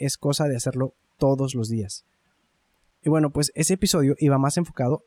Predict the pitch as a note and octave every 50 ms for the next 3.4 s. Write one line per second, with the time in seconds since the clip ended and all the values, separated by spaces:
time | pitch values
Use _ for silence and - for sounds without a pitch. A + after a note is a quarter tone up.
0 | _ _ _ - C3 A#2+ A#2 - A#2+ A2+ A#2 A#2 C3+ D3+ - - A2+ A2 - -
1 | C3+ B2+ C#3+ D3+ C#3+ - A#2 - - A2+ A2 A2 A#2 D#3 G3 G3+ D3+ - - -
2 | A#2 G2+ - G#2 F#2 - - _ _ _ - D#3+ E3 D#3+ F3 D#3+ D3 B2 A2 A2+
3 | - G#3+ G#3 E3+ A#2 A2+ - -